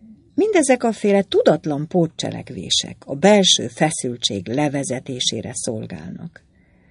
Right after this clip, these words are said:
A félrenézés pedig nem illetlenség, hanem olyan rossz beidegződés, amiről írtó nehéz leszokni.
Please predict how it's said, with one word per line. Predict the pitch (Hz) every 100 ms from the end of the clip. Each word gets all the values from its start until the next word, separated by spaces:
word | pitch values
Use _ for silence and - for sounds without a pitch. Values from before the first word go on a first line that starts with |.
| _ _ _ _ _ -
A |
félrenézés | 170 190 190 170 165 156 160 156 -
pedig | 147 139
nem | 156 220
illetlenség, | 220 233 190 151 - 127 127 - 160 175
hanem | 165 156 151
olyan | 254 208 156 -
rossz | 160 254 214 147
beidegződés, | 160 151 143 135 139 143 143 147 160 - - - - _ _
amiről | - 170 160 160 160
írtó | - 339 196 170
nehéz | 160 147 156 139
leszokni. | 139 113 - 117 - - 170